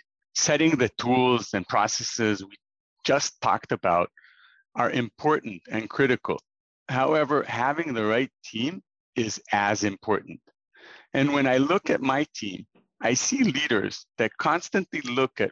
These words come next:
ways to improve, managers and employees that have growth mindset,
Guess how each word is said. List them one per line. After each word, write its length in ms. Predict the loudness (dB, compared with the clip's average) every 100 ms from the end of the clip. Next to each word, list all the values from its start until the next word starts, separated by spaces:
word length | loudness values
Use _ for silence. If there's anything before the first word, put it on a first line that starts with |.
| -2
ways 300 | -2 -2 -4 -2
to 80 |
improve, 540 | -2 -4 -10 -12 -12 -16 _ -10
managers 880 | -4 0 2 0 2 2 2 0 -4 -4
and 120 | 0
employees 640 | 0 -2 -2 0 0 0 0
that 140 | -2
have 360 | -2 -2 -2 -4 _
growth 440 | -10 0 2 2 -2
mindset, 520 | -6 -6 -8 -4